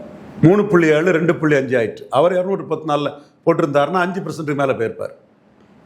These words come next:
தினகரன் இருநூத்தி முப்பத்தி நாலு போட்டிருப்பாருன்னா, எட்டு போயிருப்பார். சீமான் மூணு புள்ளி எட்டுல இருந்தார், இருநூத்தி முப்பத்தி நாலு போட்டாரு, ஆறு புள்ளி எட்டு வந்தார்.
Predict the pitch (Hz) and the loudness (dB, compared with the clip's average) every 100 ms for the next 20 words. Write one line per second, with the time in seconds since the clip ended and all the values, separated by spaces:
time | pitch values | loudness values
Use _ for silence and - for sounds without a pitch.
0 | - - - - - - - - - - | -20 -20 -20 -20 -20 -20 -20 -20 -20 -20
1 | - - - - - - - - - - | -18 -16 -16 -14 -12 -10 -6 -4 -4 0
2 | 139 208 190 202 175 196 - 175 170 165 | 2 4 2 0 0 0 2 4 4 4
3 | 160 147 139 151 160 160 151 147 139 120 | 0 0 0 0 2 0 0 -2 -2 -2
4 | 110 - - _ _ _ _ _ _ _ | -8 -12 -18 _ _ _ _ _ _ _
5 | - - - 175 190 185 - - - 175 | -20 -20 0 2 4 4 0 -8 -4 0
6 | 196 151 175 160 151 151 131 127 117 - | 0 0 0 0 0 -2 0 -2 0 0
7 | 156 196 - 170 160 151 139 135 131 135 | 0 0 -2 -4 -2 -2 -2 -2 0 0
8 | 147 - - _ _ 139 180 175 151 143 | -2 -10 -20 _ _ 0 2 0 0 0
9 | 135 127 110 107 | 0 -6 -6 -8